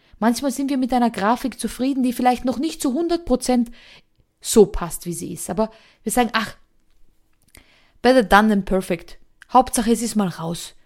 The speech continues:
Hauptsache, wir haben mal, mal was erschaffen und ausbessern können wir immer noch. Wir sind in der Arbeitsweise ein bisschen anders.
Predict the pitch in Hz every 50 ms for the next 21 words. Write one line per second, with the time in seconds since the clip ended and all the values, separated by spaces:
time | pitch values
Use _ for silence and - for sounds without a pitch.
0 | _ _ - 262 254 - - 269 240 240 226 180 180 208 233 240 220 208 208 202
1 | 202 196 202 196 190 196 185 - 196 165 - 214 214 208 - - 202 190 170 -
2 | 190 208 226 220 - - 208 - - 196 185 - 202 185 190 180 165 180 - -
3 | - 165 175 160 151 151 143 - _ _ _ _ _ _ _ _ _ _ _ _
4 | _ _ _ _ _ _ _ _ _ - 208 - - 311 294 285 247 233 220 214
5 | - - _ _ _ _ - 190 190 208 226 214 233 233 233 - 175 180 175 175
6 | 170 160 175 170 170 160 - - - 175 165 - 170 165 160 156 165 160 -